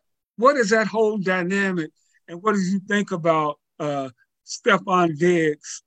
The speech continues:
and, and, and his reaction to the game yesterday, which he said today, when people asked him about it, he said, "Hey, y'all want me to be happy <laughs> when we lose?"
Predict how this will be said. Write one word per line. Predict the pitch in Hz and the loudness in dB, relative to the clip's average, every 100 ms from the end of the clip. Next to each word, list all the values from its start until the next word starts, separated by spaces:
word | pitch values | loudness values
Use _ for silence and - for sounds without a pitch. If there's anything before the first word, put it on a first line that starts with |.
| - | -6
and, | 151 147 - | -6 -6 -8
and, | 147 143 135 _ _ _ _ _ | -6 -6 -10 _ _ _ _ _
and | 156 143 | -4 0
his | 165 175 160 | 2 2 4
reaction | 160 175 180 - 165 156 - | 4 4 2 -4 -6 -6 -2
to | 175 151 147 139 143 | 2 4 6 4 0
the | 143 | -4
game | 160 190 180 | -2 0 0
yesterday, | 151 139 - 135 135 - _ _ _ - | -2 -6 -8 -8 -8 -12 _ _ _ -6
which | 170 240 - | 2 2 4
he | 226 | 0
said | - 226 214 185 | 2 4 4 4
today, | 170 151 262 220 196 - _ _ _ - | -2 0 2 2 -2 -8 _ _ _ -6
when | 165 156 | -4 -4
people | 220 196 | -6 -2
asked | 180 247 240 | 0 0 0
him | 190 | -2
about | 180 170 | 4 4
it, | 185 | 4
he | |
said, | 196 214 | -2 -2
"Hey, | 214 269 156 123 _ _ - | -2 -2 -4 -6 _ _ 0
y'all | 190 247 | 4 4
want | 254 226 | 4 2
me | |
to | 226 | 2
be | 220 170 | 0 0
happy | 202 285 381 | 0 0 -4
<laughs> | 254 | -4
when | 247 | -2
we | 262 214 | 0 0
lose?" | 233 247 285 - - - | 0 -2 -2 -10 -20 -20